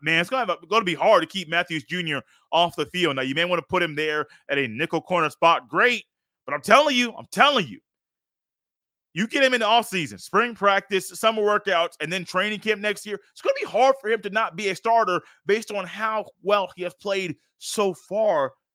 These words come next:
this year. But then there's a guy on the other side of the ball, and I mentioned Thurman one, Matthews Junior two, Hartford three. Um, did I mention anybody else there? I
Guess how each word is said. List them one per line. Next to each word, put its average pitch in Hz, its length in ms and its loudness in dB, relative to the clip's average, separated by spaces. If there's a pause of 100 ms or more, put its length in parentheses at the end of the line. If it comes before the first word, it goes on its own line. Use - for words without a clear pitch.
this 151 340 -4
year. 160 360 -6 (1000)
But 180 240 0
then 294 320 -4
there's 285 240 -6
a 214 80 -2
guy 151 520 4 (1160)
on 147 140 -2
the 151 160 2
other 202 180 2
side 175 280 4
of 139 60 -6
the 131 80 -2
ball, 120 260 0
and 131 100 0
I 202 80 2
mentioned 160 560 -6
Thurman 165 480 -2
one, 147 640 -2 (360)
Matthews 156 480 -2
Junior 143 380 -4
two, 143 380 -6
Hartford 151 600 -2 (100)
three. 139 640 -4 (400)
Um, 113 840 -6 (140)
did 120 100 -8
I 120 60 -4
mention 143 340 -6
anybody 131 640 -2
else 127 420 -2 (100)
there? 123 520 -2
I 113 180 -6